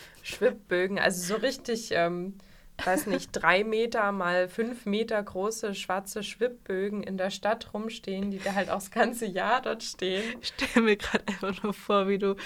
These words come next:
Speaker 2: irgendwie Leute zu Weihnachten in deiner Heimat bringst, so, so große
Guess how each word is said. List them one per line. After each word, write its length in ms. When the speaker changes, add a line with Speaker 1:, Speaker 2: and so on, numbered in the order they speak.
Speaker 2:
irgendwie 180
Leute 380
zu 180
Weihnachten 400
in 120
deiner 280
Heimat 280
bringst, 240
so, 100
so 160
große 380